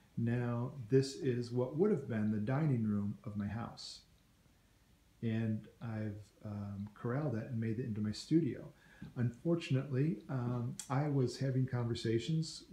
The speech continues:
with Abby and Cindy from Bohemia Studio, which is right here in North Boulder, and it's only a stone's throw from where I live. And I was gonna rent some space from those, uh, those folks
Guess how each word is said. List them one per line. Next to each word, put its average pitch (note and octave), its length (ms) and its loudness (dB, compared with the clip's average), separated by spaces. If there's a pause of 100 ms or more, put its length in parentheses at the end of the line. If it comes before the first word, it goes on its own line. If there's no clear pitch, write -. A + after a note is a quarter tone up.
(120)
with G#2+ 400 -2
Abby A#2+ 560 0
and G2+ 260 -2
Cindy D3+ 480 4 (300)
from A#2+ 320 -2
Bohemia C3 460 6
Studio, G#2+ 420 -2
which C#3 240 -4
is G#2+ 240 -2
right A2+ 160 0
here A2+ 160 -2
in G#2+ 80 0
North A2 300 -4
Boulder, A2+ 500 -2
and G2+ 180 -2
it's G2 120 -6
only A2+ 180 -2
a F#2+ 60 0
stone's A2 420 -6
throw A2+ 280 -2
from A2+ 200 -6
where G2 140 -2
I G2+ 60 -2
live. A#2+ 360 0 (800)
And B2 140 4
I B2+ 60 4
was B2+ 100 2
gonna C3 140 4
rent B2 180 0
some D3 140 0
space B2+ 400 2
from D#3 120 2
those, A2+ 320 0 (240)
uh, G#2+ 360 -6 (240)
those A#2 180 0
folks - 520 -2